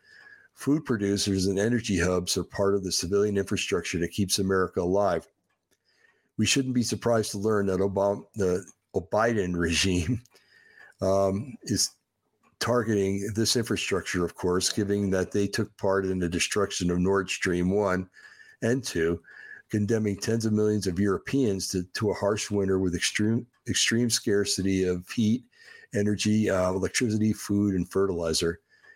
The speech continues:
By destroying Nord Stream pipelines, America proved that it will commit acts of terrorism against domestic infrastructure in order to achieve desirable political outcomes,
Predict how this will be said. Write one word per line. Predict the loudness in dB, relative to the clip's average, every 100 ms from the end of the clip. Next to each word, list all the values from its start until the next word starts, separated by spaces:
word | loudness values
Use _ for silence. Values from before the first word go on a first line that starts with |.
| _ -2
By | -2
destroying | 0 0 2 4 4
Nord | 2 2
Stream | 0 0 0
pipelines, | 0 0 0 0 0 0 2
America | 2 2 0 -2
proved | -2 0 2 2
that | 2
it |
will | 2 0
commit | 0 0 2
acts | 0 -2 -4
of |
terrorism | 0 2 2 0 0 -2
against | -2 0 -2 0
domestic | 0 0 -2 -4
infrastructure | -4 -2 -4 -2 -2 -2 -2 0
in | 0
order | 0 0
to | 0 0 0
achieve | 0 2 2 2
desirable | 0 2 2 0 -2 -4
political | -2 0 0 -2 0
outcomes, | 0 -2 -4 -8 -6 -10